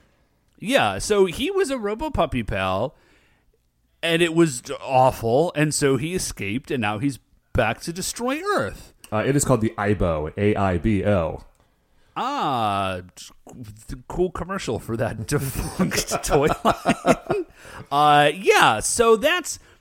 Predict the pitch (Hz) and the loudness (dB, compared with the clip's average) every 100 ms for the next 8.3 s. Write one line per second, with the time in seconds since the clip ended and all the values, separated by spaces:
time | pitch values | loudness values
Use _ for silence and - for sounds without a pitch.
0 | - 175 403 - 247 214 214 156 151 127 | -8 -2 -2 0 0 2 0 4 4 4
1 | 107 98 90 85 123 120 151 240 294 240 | 2 -4 -6 -6 -8 -8 -4 -4 -2 -4
2 | 190 165 156 147 - 127 107 - 104 98 | -4 -4 -4 -8 -6 -6 -6 -6 -6 -4
3 | 98 95 - _ _ 127 120 127 123 120 | -2 -4 -8 _ _ -6 -4 -4 -4 -8
4 | 98 110 104 - 98 90 - 104 101 98 | -6 -8 -6 -10 -10 -10 -8 -8 -6 -6
5 | 95 - - 123 117 - - 113 127 139 | -8 -6 -6 -6 -8 -14 -10 -6 -6 -4
6 | 143 127 104 101 113 147 139 135 190 120 | -4 -6 -4 -4 -4 -4 -4 0 0 0
7 | 127 147 156 156 175 185 120 110 95 92 | -2 -4 -4 -4 -2 -2 -2 -4 -4 -8
8 | 76 69 | -10 -14